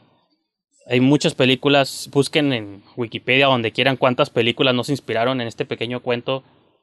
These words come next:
para hacer, porque para muchos productores era como morboso, como, ah, vende una historia de dos mujeres, ¿no? Entonces, muchos directores o muchos autores utilizaron ese concepto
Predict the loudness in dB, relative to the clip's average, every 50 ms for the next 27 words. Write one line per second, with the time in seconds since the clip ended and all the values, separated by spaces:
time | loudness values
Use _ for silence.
0 | _ _ _ _ _ _ _ _ _ -20 _ _ _ _ _ 0 0 0 0 -2
1 | -4 -6 -4 0 0 0 2 2 0 0 0 _ 0 2 4 4 4 4 2 2
2 | 4 4 4 4 4 2 2 2 2 2 2 2 2 0 0 0 -2 -4 -6 -10
3 | _ _ _ _ _ _ -4 0 2 2 2 4 2 2 2 2 -2 -6 -6 -2
4 | 0 2 4 4 2 2 0 0 0 2 2 2 2 4 2 0 0 -2 -2 -2
5 | 0 0 0 0 0 -2 -4 -6 -8 _ -10 -2 0 0 0 0 -4 -4 -4 -4
6 | -6 -6 -8 -16 -18 -18 -16 -14 -14 -14 -14 -14 -14 -16 -16 -18 -20 _ _ _
7 | _ _ _ _ _ _ _ _ _ _ _ -20 -20 _ _ _ _ _ _ _
8 | -8 -6 -4 -2 -2 0 0 0 0 0 2 2 4 4 4 2 0 -2 -4 -6
9 | -4 -4 -4 -4 -2 -2 0 0 0 -2 -4 -8 -8 -6 -2 -2 -2 -2 -2 -4
10 | -8 -10 -8 -8 -6 -6 -6 -6 -6 -8 -12 -10 _ -10 -10